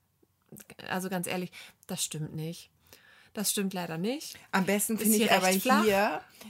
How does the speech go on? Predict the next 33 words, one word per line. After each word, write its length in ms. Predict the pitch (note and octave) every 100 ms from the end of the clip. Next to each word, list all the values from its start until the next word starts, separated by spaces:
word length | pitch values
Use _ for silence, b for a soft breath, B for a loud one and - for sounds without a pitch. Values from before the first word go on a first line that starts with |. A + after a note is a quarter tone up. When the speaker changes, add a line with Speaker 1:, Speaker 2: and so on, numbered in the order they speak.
| G3 B
Speaker 2:
ähm, 280 | - F#3+ F#3+
ein 180 | - F3+
Ort, 220 | E3+ G3
der 100 | G3
begeistern 880 | F3 A#2+ - F3+ F3+ F3+ F#3 D#3+ D3+
weiß, 340 | F3 G#3 A#3
Leben 240 | G#3 G3 F3+
singen 240 | E3+ D#3+
kann, 260 | E3 G#3 B3+ B B B
wenn 260 | C#3 F3+
man 180 | G#3+ A#3+
auf 260 | - D#3+ D#3
dem 220 | E3+ D#3
Segelboot 720 | C3 D3 F#3 A#3+ A3+ F#3 F#3+ -
auf 180 | C3+ -
dem 260 | D3 C#3
Meer 280 | C#3 F3 G3
dahin 640 | F3+ F#3 F3 F#3 A3+ G#3+ G#3
schallt. 800 | - - C#3 A#2+ A#2+ A2+ - - - - -
Speaker 1:
Schallt, 1300 | B3+ A3 E3+ F#3 F#3 G#3+ A#3 C4 G#3+ D#3+ E3+ E3+ G3
meinten 540 | F3+ E3 E3+ - F#3
sie. 240 | D#3+ E3+
Speaker 2:
Schallt. 680 | F#3+ C4+ B3+ D4 E3+ D3 E3 B A#3
Ich 160 | G#3+ G#3+
hab, 180 | F#3 -
bin 100 | G3
noch 100 | E3+
nie 160 | F#3+
auf 80 | G3+
einem 180 | - G3
Segelboot 640 | F#3 A3+ D#3 B2+ B2+ A#2
dahin 280 | B2+ C#3+ D3
geschallt. 720 | B2 - C#3 B2 B2+ C#3 -